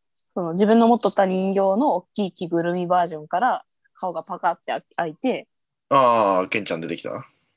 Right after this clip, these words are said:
Speaker 1: そう、そこからケンちゃん出てきて、
Speaker 2: うん。
Speaker 1: 「あ、そうなん？」と思って。
Speaker 2: <laughs> いや、もういいやろ。
Speaker 1: <laughs>
Speaker 2: もうケンちゃんは俺やわ。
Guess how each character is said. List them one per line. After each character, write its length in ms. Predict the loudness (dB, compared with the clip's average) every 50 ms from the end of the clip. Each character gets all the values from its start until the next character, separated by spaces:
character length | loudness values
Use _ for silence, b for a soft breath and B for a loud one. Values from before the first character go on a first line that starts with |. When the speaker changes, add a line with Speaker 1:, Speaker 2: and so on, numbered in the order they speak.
| _ _
Speaker 1:
そ 160 | -6 -6 -4
う、 40 | -2
そ 120 | -2 -2
こ 80 | 0 2
か 80 | 2
ら 80 | 2 2
ケ 140 | 0 -4 -4
ン 20 |
ち 40 | -6
ゃ 60 | -6
ん 60 | -8
出 80 | -8 -8
て 100 | -8 -8
き 100 | -6 -2
て、 320 | 0 0 0 0 -2 -6 _ _ _ -10
Speaker 2:
う 80 | -4 -2
ん。 40 | -2
Speaker 1:
「あ、 40 | 0
そ 160 | 2 0 0
う 40 | 0
な 140 | -2 -8
ん？」 80 | -10 -12
と 80 | -12 -12
思 120 | -10 -10 -12
っ 20 |
て。 220 | -12 -12 -14 -12 -10 -8 -8 -6 -6 -8 -8 -12 -14 -18 -20 -18 B B B B B B B B B B B B 2 2 2 2 2
Speaker 2:
<laughs> 40 | 0
い 60 | 0
や、 140 | 0 -2 -2
も 140 | -2 -2 -2
う 60 | -2
い 40 | 0
い 40 | 2
や 160 | 4 4 4
ろ。 200 | 4 4 4 2 0 -8 _ _ _ _ _ _ _ _ _ _ _ _ _ _
Speaker 1:
<laughs> 720 | -8 -4 0 0 0 0 -2 -4 -4 -6 -12 -12 -12 -10
Speaker 2:
も 80 | -8 -4
う 20 |
ケ 140 | -2 -2 -2 -2
ン 100 | -2 0
ち 100 | 0 2
ゃ 60 | 2
ん 100 | 2 2
は 80 | 0
俺 180 | 2 2 4 4
や 140 | 4 4 4
わ。 140 | 2 0